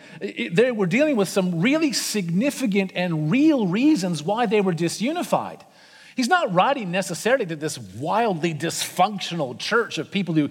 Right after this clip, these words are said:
have no idea how to live together. He's writing to a community of faith. If you read particularly through chapters two and, and three,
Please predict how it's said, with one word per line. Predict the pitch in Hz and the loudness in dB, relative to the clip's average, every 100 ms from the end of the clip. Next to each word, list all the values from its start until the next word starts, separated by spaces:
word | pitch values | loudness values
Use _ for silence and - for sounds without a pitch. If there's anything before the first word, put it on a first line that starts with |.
| - - | -2 -2
have | 175 143 | -2 0
no | 160 175 220 202 | -2 2 4 4
idea | 175 156 165 | 2 -2 -2
how | 156 | 0
to | 143 | 0
live | 147 302 | 0 -2
together. | 233 170 101 95 82 - - - - - | 0 -4 -4 -10 -12 -16 -20 -20 -14 0
He's | 302 247 | 2 2
writing | 214 269 320 311 | 2 4 2 -2
to | 254 233 | -2 -2
a | |
community | 226 214 254 240 190 | 0 -2 -2 0 0
of | 170 | 0
faith. | - 277 202 | 2 2 0
If | 160 | -4
you | 165 | -2
read | 160 220 185 156 | 0 -2 -2 -6
particularly | 165 277 277 185 165 | -2 -2 2 2 2
through | 175 | -2
chapters | - 202 - 156 | 0 0 0 -6
two | - - 233 | -6 -2 0
and, | 160 151 151 | 0 -2 -4
and | 135 | -8
three, | - 262 311 147 127 | -2 2 2 0 -4